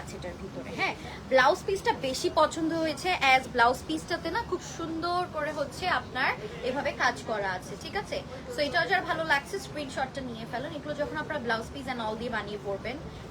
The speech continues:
খুবই, খুবই ভালো লাগবে দেখতে, হ্যাঁ? So প্রাইস থাকছে শুধুমাত্র নয় হাজার পাঁচশো পঁচাশি টাকাতে। So যার যার ভালো লাগছে, take a screenshot and inbox us to order with the নাম, ফোন নাম্বার, অ্যাড্রেস। দেখেন কি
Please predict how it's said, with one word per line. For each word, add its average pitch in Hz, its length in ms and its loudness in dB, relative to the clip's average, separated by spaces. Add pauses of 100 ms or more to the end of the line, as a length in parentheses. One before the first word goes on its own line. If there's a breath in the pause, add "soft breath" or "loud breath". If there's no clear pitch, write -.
(120)
খুবই, 370 360 0
খুবই 330 280 -2
ভালো 208 220 0
লাগবে - 200 -6 (220)
দেখতে, - 260 -6 (100)
হ্যাঁ? 339 160 -4 (440 loud breath)
So 277 60 -4 (120)
প্রাইস 302 240 8 (100)
থাকছে 392 240 0 (180)
শুধুমাত্র 320 580 0 (340)
নয় 262 260 2
হাজার 269 260 0 (100)
পাঁচশো 233 260 -2 (120)
পঁচাশি 226 400 -8 (140)
টাকাতে। 190 400 -4 (420 loud breath)
So 269 140 -8
যার 262 200 6
যার 330 180 2
ভালো 311 220 -2
লাগছে, - 200 -2 (120)
take 254 240 -6
a - 80 -4
screenshot 302 580 -2
and 269 100 -4
inbox 240 220 -6 (100)
us 233 100 -10
to 247 120 -8
order 226 220 -6
with 226 140 -10
the 226 120 -6
নাম, 185 160 -4
ফোন 226 140 -8
নাম্বার, 226 200 -2
অ্যাড্রেস। 185 340 -8
দেখেন 196 260 -6
কি 269 80 -10